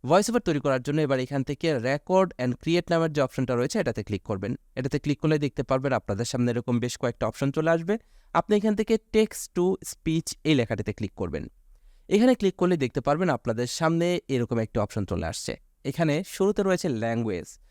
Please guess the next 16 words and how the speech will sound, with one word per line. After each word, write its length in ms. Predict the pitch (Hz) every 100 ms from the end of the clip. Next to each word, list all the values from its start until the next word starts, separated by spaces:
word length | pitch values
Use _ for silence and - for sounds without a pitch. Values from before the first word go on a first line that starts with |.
| - -
এইখান 300 | - 220 247
থেকে 340 | 220 196 196 220
আপনি 300 | - 131 -
পেয়ে 240 | 143 160 160
যাবেন 360 | 170 160 185 202 _ -
বাংলা 580 | 113 135 165 175 180 180
বাংলাদেশ। 760 | 127 123 110 104 104 104 - - _ -
আপনারা 260 | - 135
একটু 160 | 131 151
উপরের 240 | 143 165
দিকে 220 | 160 165
গেলেই 200 | 165 180
দেখতে 220 | 170 139 135
পারবেন 280 | 143 135
এখানে 260 | 131 123 123
রয়েছে 360 | 120 123 175